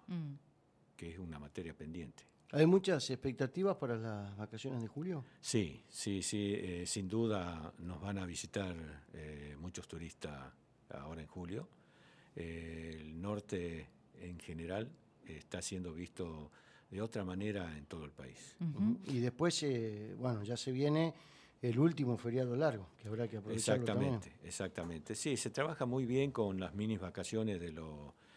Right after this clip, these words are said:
Speaker 2: de los, este, de los fines de semana largo, ¿no?
Speaker 1: ¿Llegaron algunos datos sobre la ocupación hotelera para este próximo fin de semana largo?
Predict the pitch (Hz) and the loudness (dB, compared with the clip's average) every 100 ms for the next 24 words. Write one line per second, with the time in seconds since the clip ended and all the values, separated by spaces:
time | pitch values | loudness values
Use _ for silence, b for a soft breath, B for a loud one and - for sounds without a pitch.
0 | B - 82 78 73 71 76 - - - | B -12 -10 -8 -10 -12 -12 -12 -12 -12
1 | 73 69 65 - - 71 67 67 65 - | -14 -14 -18 -18 -14 -12 -12 -12 -12 -14
2 | 76 82 78 104 101 87 92 90 90 82 | -12 -12 -8 -6 -4 -6 -6 -4 -4 -6
3 | 73 - 123 185 185 254 240 180 202 180 | -10 -12 -4 2 2 2 2 4 4 4
4 | 165 180 - 277 - - 170 156 151 151 | 4 2 4 2 2 2 2 4 2 0
5 | 143 151 151 147 175 175 165 156 170 185 | 0 -2 -2 0 2 2 2 2 4 4
6 | 156 151 151 170 - 165 - 170 - 160 | 4 2 2 0 2 2 4 4 4 2
7 | 156 156 156 151 151 185 311 | 2 2 2 2 4 4 4